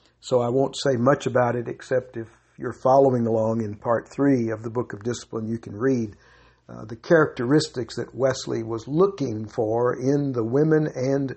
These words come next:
men, uh, laity primarily, but also some clergy,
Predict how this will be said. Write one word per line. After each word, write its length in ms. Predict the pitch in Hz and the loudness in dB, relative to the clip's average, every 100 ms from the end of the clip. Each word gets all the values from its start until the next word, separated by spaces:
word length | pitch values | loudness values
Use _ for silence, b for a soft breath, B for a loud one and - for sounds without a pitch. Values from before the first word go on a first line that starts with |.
| - | -8
men, 500 | 131 147 113 104 107 b b b b b | -2 0 0 -2 -8 b b b b b
uh, 400 | 123 123 123 - | -14 -10 -8 -8
laity 720 | 131 131 147 156 156 151 147 - - _ - | -4 2 4 4 4 0 -2 -6 -18 _ -2
primarily, 680 | 139 117 127 151 156 151 151 | 0 2 4 6 6 6 4
but 120 | 135 | 2
also 400 | 123 135 - 165 | 4 2 0 -4
some 200 | - 165 | -4 -8
clergy, 520 | - 123 113 107 | -4 -4 -4 -6